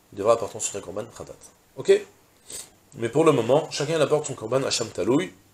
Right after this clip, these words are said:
Et je vous ai dit, la Mishnah nous dit Divrei Rabbi Akiva, mais il n'y a pas de raison de le dire.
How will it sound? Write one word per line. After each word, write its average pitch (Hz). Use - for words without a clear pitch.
Et 123
je 123
vous 139
ai 139
dit, 104
la 110
Mishnah 131
nous 143
dit 131
Divrei 151
Rabbi 139
Akiva, 120
mais 151
il 147
n'y 139
a -
pas 147
de 135
raison 113
de 107
le 95
dire. 87